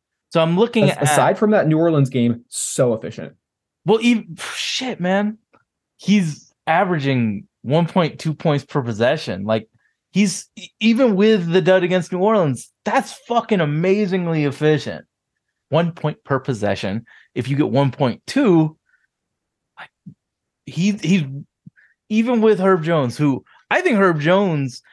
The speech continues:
Speaker 1: makes people that have a handle have issues.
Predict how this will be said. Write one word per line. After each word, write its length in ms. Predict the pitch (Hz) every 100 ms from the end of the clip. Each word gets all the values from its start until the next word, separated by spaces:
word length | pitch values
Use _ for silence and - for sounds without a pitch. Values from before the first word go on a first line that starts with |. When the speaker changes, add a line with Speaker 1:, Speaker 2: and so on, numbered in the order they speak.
| _ 135
Speaker 1:
makes 220 | 143 -
people 520 | - 165 139 131 131
that 240 | 131 120
have 200 | 117 113 - _ _ _ _ _ -
a 80 | 123
handle 880 | 127 - 175 196 202 156 101 50 - _ _
have 180 | 131 117
issues. 640 | 104 - 50 50 - -